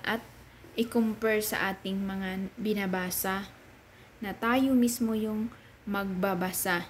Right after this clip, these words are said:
So, hanggang na lang dito, guys, yung ating, uh, pagbabasa.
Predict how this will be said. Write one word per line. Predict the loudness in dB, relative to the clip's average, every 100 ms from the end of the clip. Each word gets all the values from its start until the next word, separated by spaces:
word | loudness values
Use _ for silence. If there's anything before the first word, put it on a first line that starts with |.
| -12
So, | -16 -8 -4 -2
hanggang | 0 0 0
na | 2
lang | 2 2 2
dito, | 0 0 0
guys, | 2 0 -2
yung | -4 -2
ating, | -4 -4 -4 -2 -4 -6 -20 -20 -20 -20 -8
uh, | -4 -2 -2 -4 -4 -4 -4 -2 -2 -4 -8 -18 -20 -20 -20 -20 -20 -20 -14
pagbabasa. | -10 -4 -2 -2 0 2 2 2